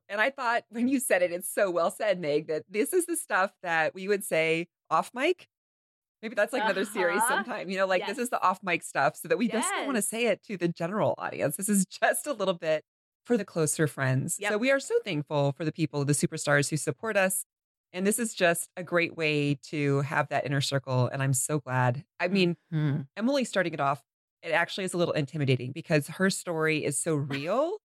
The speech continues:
Speaker 1: and raw.
Speaker 2: Yes.
Speaker 1: I feel like some of my
Speaker 2: Yeah.
Speaker 1: ideas maybe <laughs> are a little sillier
Speaker 2: <laughs>
Speaker 1: than hers, which is so
Speaker 2: Yes.
Speaker 1: real. But yeah, this is the stuff. This is the real stuff that we're bringing. Yeah.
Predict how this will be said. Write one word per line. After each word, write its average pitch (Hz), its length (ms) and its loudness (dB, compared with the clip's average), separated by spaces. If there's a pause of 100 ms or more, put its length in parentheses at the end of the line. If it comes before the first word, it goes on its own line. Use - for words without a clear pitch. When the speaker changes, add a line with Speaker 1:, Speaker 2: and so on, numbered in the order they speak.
Speaker 1:
and 277 200 -4
raw. 302 280 2 (380)
Speaker 2:
Yes. 180 200 0
Speaker 1:
I 214 40 0
feel 226 160 -2
like 208 160 2
some 196 140 -4
of 180 60 -2
my 175 140 2
Speaker 2:
Yeah. - 60 -2 (140)
Speaker 1:
ideas 185 340 0
maybe 151 460 0 (540)
<laughs> - 120 -6
are 440 60 4
a - 340 -2
little 302 240 2 (160)
sillier 262 400 4 (200)
Speaker 2:
<laughs> - 480 -10
Speaker 1:
than 208 200 4
hers, 214 440 0
which 190 160 -8
is 180 120 -2
so 175 140 2
Speaker 2:
Yes. 170 100 0
Speaker 1:
real. 160 280 0 (300)
But 170 260 4
yeah, 311 220 0
this 214 180 -2
is 269 140 -2
the 285 80 -8
stuff. 262 400 -2
This 220 160 -6
is 302 100 0
the 233 120 0
real 175 180 4
stuff - 460 -8 (280)
that - 80 -16
we're 160 120 -4
bringing. 139 440 -4
Yeah. - 180 -6